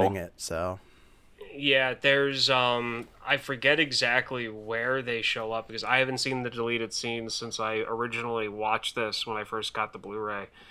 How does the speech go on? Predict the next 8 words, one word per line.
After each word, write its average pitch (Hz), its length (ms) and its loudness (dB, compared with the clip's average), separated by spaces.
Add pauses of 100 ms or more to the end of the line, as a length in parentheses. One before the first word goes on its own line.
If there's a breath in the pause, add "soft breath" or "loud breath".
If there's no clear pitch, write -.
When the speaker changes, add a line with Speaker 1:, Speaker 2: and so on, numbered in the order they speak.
(340 soft breath)
Speaker 2:
Um, 127 200 8
there 139 180 8
are 143 260 10
other 135 260 6
Predators, 113 720 2 (100)
like 110 220 -4
baby 131 260 4
Predators, 101 680 2